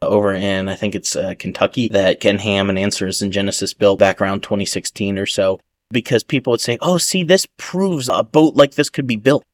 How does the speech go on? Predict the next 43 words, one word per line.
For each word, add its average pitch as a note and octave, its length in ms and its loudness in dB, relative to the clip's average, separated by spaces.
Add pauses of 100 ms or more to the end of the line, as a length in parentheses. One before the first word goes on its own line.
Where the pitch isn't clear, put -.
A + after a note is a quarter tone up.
(520)
Okay, F#3 480 4
no E3+ 260 4
one F#3+ 240 6
is D3+ 240 0
doubting C3+ 460 0
that A#2+ 140 0
a B2 80 4
boat C3+ 280 4
that B2+ 200 8
size B2+ 280 0
could - 160 -4
be A#2+ 100 2
built. C#3+ 360 4
What C3 380 2
people D3+ 440 0
doubt C3+ 460 2
is A#2+ 200 0
that A#2+ 240 6
an C3+ 280 0
ancient - 520 2
family A#2 400 2
of A2 120 2
eight A2 180 2
people A2+ 400 0
could - 180 0
build G2+ 300 2
a G#2 80 0
boat F#2+ 240 -4
that - 180 -6
size. - 280 -4
So A2+ 120 0
it, A#2 200 2
it G#2+ 140 0
really B2+ 240 2
doesn't - 340 0
prove F2+ 420 -4
anything - 460 -6
there. F3 200 -14 (640)
So E3 120 0
really, C#4+ 280 6
these A2+ 300 2
logistical G#2 840 0
questions - 640 -4